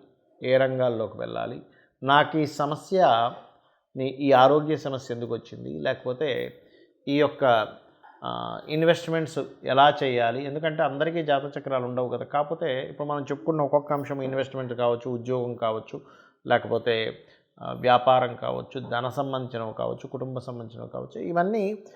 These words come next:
అసలు నేను ఏం చేసుకోవాలి అనేటువంటి అర్థం కాదు వారికి. దీనికి ఏమిటంటే ప్రమోషన్స్ లేనట్లయితే, ఆ, ఎదుగుదల లేదు అనుకునేటువంటి వారు సూర్య నమస్కారాలు ఎక్కువగా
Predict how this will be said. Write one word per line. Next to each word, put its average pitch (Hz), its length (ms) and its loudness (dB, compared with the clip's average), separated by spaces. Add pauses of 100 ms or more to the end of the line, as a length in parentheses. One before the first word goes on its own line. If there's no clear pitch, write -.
(260)
అసలు 185 200 -4
నేను 170 400 2
ఏం 170 420 2
చేసుకోవాలి 156 680 4
అనేటువంటి 147 380 -2
అర్థం 123 260 -2
కాదు 123 180 0
వారికి. - 260 -8 (760)
దీనికి 143 260 -2
ఏమిటంటే 151 440 -2 (1080)
ప్రమోషన్స్ 170 800 0 (1000)
లేనట్లయితే, 139 640 -2 (840)
ఆ, - 120 -10 (2000)
ఎదుగుదల 175 520 6
లేదు 151 260 4
అనుకునేటువంటి 123 640 0
వారు 135 180 0
సూర్య 190 420 2
నమస్కారాలు 131 560 0
ఎక్కువగా 113 300 -8